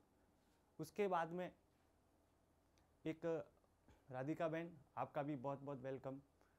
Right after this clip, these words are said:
और भी काफ़ी सारे, एक बंजारा, राज बंजारा करके ऐड हुए हैं, शायद वो शीतल का अकाउंट है मेरे हिसाब से, तो आपका भी वेलकम है। ठीक है, भवरलाल भी आज ऐड हुए हैं। ठीक है, जो भी नए बच्चे ऐड हुए उनका बहुत बहुत वेलकम। मेहनत करते रहिए। देखिए,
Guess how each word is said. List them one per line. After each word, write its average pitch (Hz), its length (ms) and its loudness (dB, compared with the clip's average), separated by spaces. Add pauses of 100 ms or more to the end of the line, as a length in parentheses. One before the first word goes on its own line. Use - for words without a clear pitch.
(460)
और 151 220 6
भी 151 140 0
काफ़ी 135 360 -4
सारे, 135 260 -4
एक 139 140 -6
बंजारा, 131 400 0
राज 117 280 -4
बंजारा 123 340 -2
करके 120 300 -8
ऐड 117 140 -4
हुए 117 120 -6
हैं, 170 160 -12
शायद 120 320 -6
वो 139 160 -2
शीतल 151 420 0
का 147 140 0
अकाउंट 123 320 -6
है 117 60 -8
मेरे 117 160 -4
हिसाब 107 260 -10 (100)
से, - 100 -16 (360)
तो 131 40 0
आपका 127 280 0
भी 127 120 -4
वेलकम 123 420 -4
है। 202 120 -10 (540)
ठीक 196 120 -8
है, 165 60 -4
भवरलाल 131 420 0
भी 135 100 -2
आज 123 180 -2
ऐड 117 160 -4
हुए 120 160 -2
हैं। 123 280 -10
ठीक 226 120 -6
है, 220 60 0
जो 143 160 2
भी 180 100 6
नए 170 180 6
बच्चे 131 240 -2
ऐड 117 120 -4
हुए 127 80 -4
उनका 123 200 -8
बहुत 131 280 -4
बहुत 139 120 -4
वेलकम। 117 260 -8
मेहनत 139 380 2
करते 117 200 -8
रहिए। 113 240 -12
देखिए, 143 220 -4